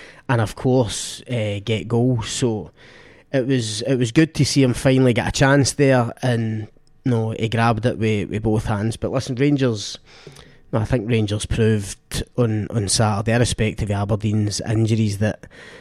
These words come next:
no, in terms of quality, in terms of strength and depth of squad, no, Rangers and Celtic obviously are now on a, on a different level. I mean, I, I think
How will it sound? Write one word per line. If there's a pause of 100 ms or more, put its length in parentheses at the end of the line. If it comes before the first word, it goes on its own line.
(180)
no,
in
terms
of
quality,
in
terms
of
strength
and
depth
of
squad, (460)
no,
Rangers
and
Celtic
obviously
are
now
on
a,
on
a
different
level.
I
mean, (120)
I, (640)
I
think